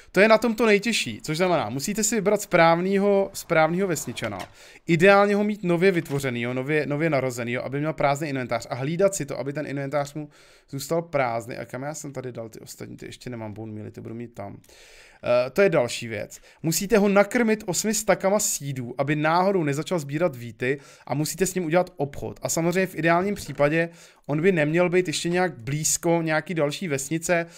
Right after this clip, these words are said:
protože by to mohlo dělat bordel. Mě třeba v kreativu dělalo bordel, že jsem tam měl nějakou vesnici nebo nějaký vesničany a on se s nima furt chtěl jako družit a podobně.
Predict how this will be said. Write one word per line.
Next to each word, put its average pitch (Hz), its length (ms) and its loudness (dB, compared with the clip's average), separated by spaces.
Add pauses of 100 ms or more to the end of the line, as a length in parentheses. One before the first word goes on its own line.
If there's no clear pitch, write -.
(120)
protože 160 200 -4
by 156 80 -2
to 175 100 -2
mohlo 160 220 -2
dělat 175 200 4
bordel. 139 320 -2
Mě 160 140 -2
třeba 170 220 -2
v 165 60 -6
kreativu 151 380 2
dělalo 165 260 2
bordel, 139 380 -2 (320)
že - 100 -6
jsem 156 140 0
tam 156 100 0
měl 165 140 0
nějakou 160 300 0
vesnici 156 420 -2
nebo 147 120 -2
nějaký 151 300 -4
vesničany 143 440 -4
a 147 40 0
on 135 140 -4
se 147 100 -8
s - 80 -12
nima 151 140 -4
furt 139 220 -6
chtěl 139 180 -2
jako 143 180 -2
družit 131 420 -6
a 156 60 0
podobně. 117 460 -6